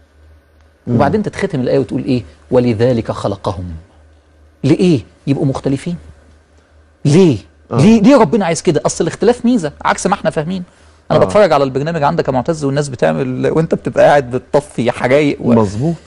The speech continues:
Speaker 1: كتير.
Speaker 2: يا جماعة، الاختلاف ميزة مش عيب.
Speaker 1: لا.
Speaker 2: الاختلاف
Speaker 1: ف-، ثقافتنا ما فيهاش ثقافة الاختلاف، ومن ليس معي فهو ضدي، ومش سهل إن أنا أختلف معاك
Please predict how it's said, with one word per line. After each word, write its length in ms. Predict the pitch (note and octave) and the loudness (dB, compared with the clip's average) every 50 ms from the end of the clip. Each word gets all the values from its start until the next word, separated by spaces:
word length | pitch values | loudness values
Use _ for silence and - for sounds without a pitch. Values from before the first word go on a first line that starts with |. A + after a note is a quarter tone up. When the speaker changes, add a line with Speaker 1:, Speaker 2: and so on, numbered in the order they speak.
| - | -20
Speaker 1:
كتير. 360 | - - - D#3 F3+ D3 - - - | -16 -6 -2 0 0 0 -2 -4 -4
Speaker 2:
يا 60 | F3 | -2
جماعة، 480 | C#3+ C#3 D#3+ F#3 F#3+ F3 E3+ E3+ E3 - _ - | -2 0 2 2 2 2 0 -2 -4 -6 _ -4
الاختلاف 500 | C#3 C#3 - - - D3 F3 F#3 - - | -4 -4 -4 -4 -4 -4 -4 -4 -2 -2
ميزة 200 | E3+ F#3 D#3+ D3 | -2 -2 -2 -4
مش 180 | B2 A#2 - B2 | -6 -6 -6 -6
عيب. 200 | B2+ D#3 C3+ A2 - _ _ _ _ _ - | -6 -6 -6 -8 -10 _ _ _ _ _ -10
Speaker 1:
لا. 240 | - A2 A#2+ D3 - - - - | -4 0 0 0 0 -2 -6 -4
Speaker 2:
الاختلاف 880 | D#3+ D#3 C#3+ - - - D#3 D3 F3 G3+ G#3+ - - - - - - - | -2 -2 -2 -4 -4 -2 -2 0 2 0 0 -2 -4 -10 -20 -16 -8 -8
Speaker 1:
ف-، 180 | - - - | -8 -6 -6
ثقافتنا 580 | - - C3+ - - B2+ - E3 E3+ - D#3 C3+ | -6 -6 -6 -4 -4 -2 0 -2 -2 0 0 0
ما 80 | B2 A2 | 0 0
فيهاش 380 | - B2 C#3 D#3+ C#3+ - - - - - - _ _ _ | -2 -2 -4 -4 -4 -8 -18 -20 -20 -20 -20 _ _ _
ثقافة 360 | - - - D#3 D#3+ - - - | -4 -2 0 0 -2 -2 -2 -2
الاختلاف، 480 | - A3+ - - - D3 C#3+ D3+ - - - - | -2 -2 -2 -2 0 2 4 4 4 4 0 -4
ومن 800 | B2+ A#2+ A#2+ A#2 A2+ A2+ A2 - - _ _ - A#2+ B2 C3 C3 C3 | -2 0 2 4 4 2 2 0 -6 _ _ -2 2 2 4 4 6
ليس 280 | D3 D#3+ C#3+ - - | 4 4 4 2 0
معي 300 | C3+ C3 D3 D3+ D3 C3+ | 0 2 2 2 0 0
فهو 340 | A#2+ - B2+ B2 B2+ B2+ B2+ | -2 0 0 4 6 6 6
ضدي، 360 | A#2+ B2 D#3+ D#3+ C#3+ C#3 D3 | 6 4 2 0 0 2 2
ومش 280 | C3+ B2+ C3 - - - | 2 2 2 0 0 0
سهل 260 | A3 G#3 F#3+ E3 C#3+ | 2 2 2 2 0
إن 80 | C3+ C#3+ | 2 2
أنا 100 | D3+ C#3+ | 2 0
أختلف 400 | - - - F3 F#3 D#3+ - - | -2 0 0 2 2 2 2 0
معاك 440 | C#3 C3+ C#3+ E3+ F3 E3 - - | 0 2 2 2 0 -2 -4 -16